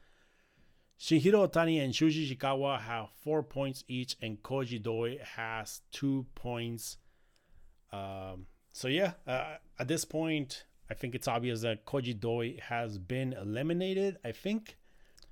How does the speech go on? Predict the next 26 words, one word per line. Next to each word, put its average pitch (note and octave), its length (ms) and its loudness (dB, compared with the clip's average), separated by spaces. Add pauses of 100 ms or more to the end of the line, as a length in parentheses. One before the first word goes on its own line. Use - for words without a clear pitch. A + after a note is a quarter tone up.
(200)
mathematically, F3+ 1080 -2 (140)
since D#3 640 0
he - 640 -6
and E3 120 -4
Otani D#3 520 -2
had C#3+ 460 -4
the B2+ 260 -2
time C3+ 360 -4
limit, C3+ 280 -4 (260)
uh, A2 280 -8
well, D#3+ 180 4
it D#3 40 2
wasn't F3 240 0
actually E3 220 0
a A2+ 60 -6
time D3+ 260 -2
limit A2 140 -2
draw. A2 180 -4 (460)
It D#3 40 -4
was C#3 100 -4
a C#3 40 -4
double C3+ 280 -2
countout. C#3 400 -2 (680)
Neither E3+ 540 2
guy C#3 500 -2 (140)
gets - 560 -6